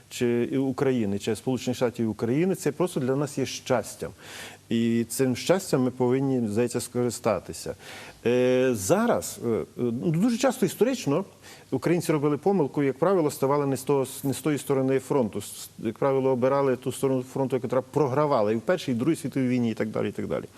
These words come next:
І в цьому контексті, в цьому контексті, мені здається, зараз, е, о диво,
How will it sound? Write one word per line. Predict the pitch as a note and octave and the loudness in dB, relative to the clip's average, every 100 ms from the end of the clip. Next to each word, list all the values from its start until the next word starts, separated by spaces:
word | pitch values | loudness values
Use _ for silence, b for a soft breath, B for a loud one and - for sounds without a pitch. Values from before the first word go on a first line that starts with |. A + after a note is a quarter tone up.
| B B B | B B B
І | A#2+ | -4
в | |
цьому | A#2 A#3 B3+ | 0 2 2
контексті, | - C#3+ C3+ A2 - - | 2 0 2 0 -2 -8
в | F#2+ | -4
цьому | - F#3+ | 0 0
контексті, | E3 D#3+ D#3+ - B2 | 0 -2 -2 -2 0
мені | B2+ | 0
здається, | B2+ C#3 C#3+ B2+ | 0 -2 -2 -2
зараз, | G#2 C#3 F#3 E3+ - - B B - | 2 2 4 2 -2 -12 B B -8
е, | G#2 B2 B2 A#2+ A2 - - - | -2 0 2 2 0 -4 -8 -2
о | B2+ | 0
диво, | G#2+ A2+ G2+ C3+ | 0 0 2 0